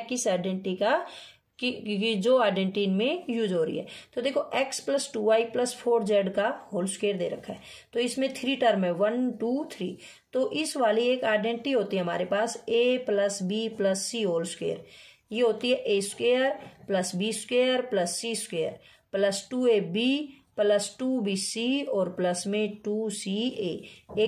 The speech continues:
का मतलब फर्स्ट टर्म, बी का मतलब सेकंड और सी का मतलब थर्ड।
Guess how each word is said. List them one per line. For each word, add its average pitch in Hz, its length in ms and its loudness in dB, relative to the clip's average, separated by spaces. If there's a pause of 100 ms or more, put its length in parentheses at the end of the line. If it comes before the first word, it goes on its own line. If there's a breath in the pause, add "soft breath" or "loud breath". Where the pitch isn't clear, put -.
का 247 100 0
मतलब 262 320 0
फर्स्ट 180 420 -4
टर्म, 226 300 0
बी 226 140 -2
का 240 220 -2
मतलब 247 280 -2
सेकंड 196 720 -2
और 180 120 0
सी - 180 -8
का 190 200 -2
मतलब 190 380 -2
थर्ड। 165 240 -2